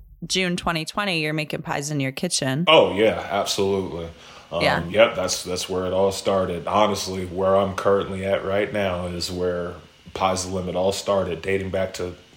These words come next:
Speaker 2: the first pie that got baked here in, like, twenty seventeen.
Speaker 1: Yeah.
Speaker 2: Um, but no, I've actually, the space that I've worked in is right off of ten twenty South and Main Street. Um, it was this family that I used to serve quite a bit when I was working at Tsunami.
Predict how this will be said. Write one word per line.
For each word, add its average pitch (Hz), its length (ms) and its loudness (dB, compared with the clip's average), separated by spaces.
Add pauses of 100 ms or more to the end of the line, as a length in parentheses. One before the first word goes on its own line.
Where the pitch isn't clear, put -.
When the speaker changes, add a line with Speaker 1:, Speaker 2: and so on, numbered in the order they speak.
(120)
Speaker 2:
the - 80 -12
first 98 320 0
pie 95 200 0
that 92 120 -4
got 95 200 -2
baked 101 280 -4
here 95 180 -4
in, 87 80 -12
like, 87 180 -8
twenty 98 280 -4
seventeen. 92 760 -6 (540)
Speaker 1:
Yeah. 156 320 0
Speaker 2:
Um, 92 500 4 (200)
but 110 160 4
no, 117 300 8
I've 104 320 8
actually, 117 680 2
the 101 140 -2
space 110 380 2
that 104 100 0
I've 98 160 0
worked 101 320 0
in 98 360 -2
is 90 240 -8
right 95 160 2
off 95 220 0
of 87 60 -8
ten 95 220 -6
twenty 95 260 -6
South 92 320 -2
and 85 120 -10
Main 92 240 -6
Street. 90 640 -6
Um, 85 320 -6
it 87 60 -4
was 95 240 -4
this 90 160 -6
family 98 500 -2
that 90 140 -6
I 85 180 -4 (420)
used - 260 -2
to - 100 -4
serve - 420 2
quite - 240 2
a 87 60 -4
bit 107 320 -2
when 90 100 -6
I 87 80 -4
was 85 240 -8
working 90 380 -4
at 80 100 -6
Tsunami. 87 760 -6